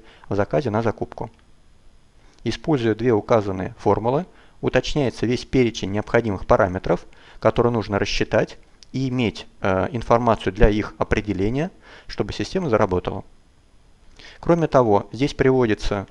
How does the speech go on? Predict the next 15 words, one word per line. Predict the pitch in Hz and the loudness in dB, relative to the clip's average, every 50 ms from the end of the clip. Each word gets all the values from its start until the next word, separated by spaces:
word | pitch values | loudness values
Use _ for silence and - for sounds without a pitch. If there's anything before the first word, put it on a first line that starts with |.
| _ | _
в | - | 2
рамках | 110 117 117 110 - - - | 4 4 4 2 0 -10 -10
текущей | - 120 - 117 107 - - | -10 -6 -4 -4 -4 -4 -4
статьи | 110 - - 110 104 - - 107 92 - - - - - - - - - | -6 -2 -2 -2 -2 -2 -4 -4 -4 -6 -8 -14 -20 -20 -20 -20 -12 -4
классификация | - 120 - - - 139 - - 131 120 - - - 107 | -4 -4 -2 -2 -2 -2 2 4 4 4 4 2 -4 -4
номенклатуры | 107 110 110 - 123 117 - - 113 101 - | -4 -4 -4 0 0 0 0 0 -2 -2 -2
согласно | - - 110 117 113 104 104 - - 101 | 0 0 2 2 2 2 2 0 -6 -8
A | - - 117 107 104 | -6 -4 -4 -4 -4
B | 104 110 | -4 -6
C | 107 - - - 110 98 95 - - - | -6 -6 -6 -4 -4 -4 -6 -8 -10 -8
и | 123 110 101 - - | -4 -4 -4 -4 -2
X | 117 113 - - - - | -2 -2 -2 -2 -2 0
Y | 110 107 104 101 | 2 2 2 2
Z | 101 110 101 - - - - - - - - | 2 0 -2 -2 -2 -10 -20 -20 -20 -14 -8
классификации. | - 107 - - - - - - 90 - - - 127 147 175 | -4 -4 -4 -4 -6 -6 -2 -2 -2 -2 -2 -4 -4 -4 -4